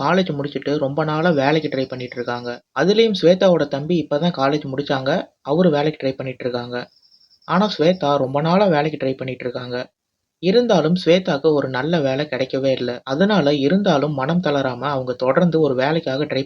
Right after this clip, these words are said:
பண்ணிக்கிட்டே தான் இருந்தாங்க. ரொம்ப நாளா வேலை தேடிட்டு இருந்த ஸ்வேதாக்கு ஒரு நல்ல வேலை கிடைச்சிருக்கு.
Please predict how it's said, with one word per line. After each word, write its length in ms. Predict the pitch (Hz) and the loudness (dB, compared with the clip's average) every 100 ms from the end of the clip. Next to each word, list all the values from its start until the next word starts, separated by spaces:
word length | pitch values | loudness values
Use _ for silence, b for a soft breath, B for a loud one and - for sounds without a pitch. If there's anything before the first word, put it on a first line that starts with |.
| 123 | -6
பண்ணிக்கிட்டே 360 | 127 139 127 | -8 -4 -2
தான் 160 | 123 139 | 2 2
இருந்தாங்க. 460 | 123 120 117 117 127 _ _ | 0 -6 -6 -6 -6 _ _
ரொம்ப 240 | 139 160 | -4 2
நாளா 260 | 180 196 226 | 6 6 6
வேலை 280 | 160 165 185 | 4 4 4
தேடிட்டு 340 | 170 151 147 | 2 0 -4
இருந்த 160 | 139 131 | -6 -8
ஸ்வேதாக்கு 580 | - 156 165 143 - 147 | -4 -4 -4 -6 -6 -4
ஒரு 160 | 139 127 | -2 -4
நல்ல 340 | 123 143 180 | -4 0 2
வேலை 240 | 135 131 139 | 2 0 -2
கிடைச்சிருக்கு. 520 | 127 131 127 117 | -4 -6 -8 -6